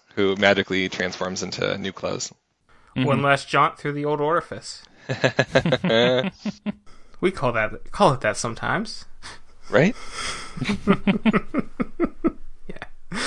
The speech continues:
Speaker 3: Yeah, no, that's a good choice.
Speaker 1: Nice. Dad?
Speaker 3: Uh, mine is, uh, related to my favorite quote. It's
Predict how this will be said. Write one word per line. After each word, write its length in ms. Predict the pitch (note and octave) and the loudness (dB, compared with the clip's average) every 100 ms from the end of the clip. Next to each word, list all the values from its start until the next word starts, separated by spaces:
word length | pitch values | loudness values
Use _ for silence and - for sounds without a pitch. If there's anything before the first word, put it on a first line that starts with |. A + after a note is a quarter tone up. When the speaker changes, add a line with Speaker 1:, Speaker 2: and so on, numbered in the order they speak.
| - A3+ D#3+ | -4 -6 2
Speaker 3:
Yeah, 140 | D3 A#2+ | 4 6
no, 60 | |
that's 180 | A#2+ B2 | 4 0
a 40 | |
good 140 | A#2+ G#2+ | -4 -4
choice. 340 | G#2 - - - - - _ _ | -6 -8 -12 -14 -16 -16 _ _
Speaker 1:
Nice. 320 | G2+ F#2 - - _ - | -2 -2 -4 -14 _ 2
Dad? 240 | B2+ E3 - _ _ - - - | 4 4 -4 _ _ -20 -20 -2
Speaker 3:
Uh, 300 | D3 D3 C#3+ | 6 8 6
mine 340 | C3+ D3 G3 F#3 | 4 0 0 -4
is, 460 | D3 C#3 C3+ C3 | -6 -6 -8 -8
uh, 400 | B2+ B2+ A#2+ G2+ B2 | -2 0 0 -4 -4
related 500 | C3 C3 D3+ D3 C3+ | -2 0 -2 -2 -4
to 60 | B2+ | -4
my 100 | B2 | -2
favorite 280 | B2+ A#2 | -2 -6
quote. 340 | - C3+ B2 - | 0 0 0 -2
It's 460 | B2 B2 - - | -4 -4 -6 -10